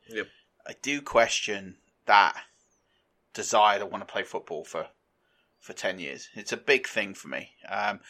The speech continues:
Speaker 2: I, I think the kid's got talent. I think he's got t-, I said it when he won the Heisman. He definitely deserved the Heisman.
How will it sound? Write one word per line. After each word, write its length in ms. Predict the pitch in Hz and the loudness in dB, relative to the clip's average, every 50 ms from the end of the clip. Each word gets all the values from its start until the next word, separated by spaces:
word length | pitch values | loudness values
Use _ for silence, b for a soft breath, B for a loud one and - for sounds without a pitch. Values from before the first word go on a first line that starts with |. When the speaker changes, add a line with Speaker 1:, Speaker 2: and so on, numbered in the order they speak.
| B B B B | B B B B
Speaker 2:
I, 240 | - 165 208 196 - - | 2 4 4 4 4 2
I 100 | 139 160 | 2 0
think 180 | 175 139 113 | 0 -6 -8
the 40 | - | -6
kid's 160 | - 117 - | -8 -8 -8
got 140 | - - - | -8 -10 -6
talent. 320 | - - 101 98 85 - 104 | 0 0 0 0 0 -6 -12
I 40 | 113 | -14
think 180 | - 120 123 120 | -12 -12 -12 -10
he's 100 | - - | -10 -12
got 140 | - - | -12 -12
t-, 80 | - - | -10 -6
I 160 | - 101 113 - | -6 -6 -6 -8
said 280 | - - - - 110 110 | -12 -8 -2 -2 0 0
it 120 | 113 82 | 0 -2
when 260 | 80 107 107 107 101 82 | -2 -4 -6 -6 -8 -12
he 160 | - 107 101 | -14 -14 -10
won 220 | 101 110 113 113 | -8 -6 -6 -6
the 60 | 107 | -6
Heisman. 460 | 98 107 101 101 98 - - 62 - _ _ _ _ | -2 0 0 0 -2 -4 -10 -14 -16 _ _ _ _
He 60 | - | 4
definitely 380 | 123 147 160 165 165 156 135 120 | 8 8 8 8 8 0 -6 -6
deserved 340 | 110 98 107 101 98 - | -4 -2 -2 -2 -2 -2
the 60 | - 95 | -6 -6
Heisman. 400 | - 85 85 85 - _ 76 | -6 -6 -6 -6 -12 _ -20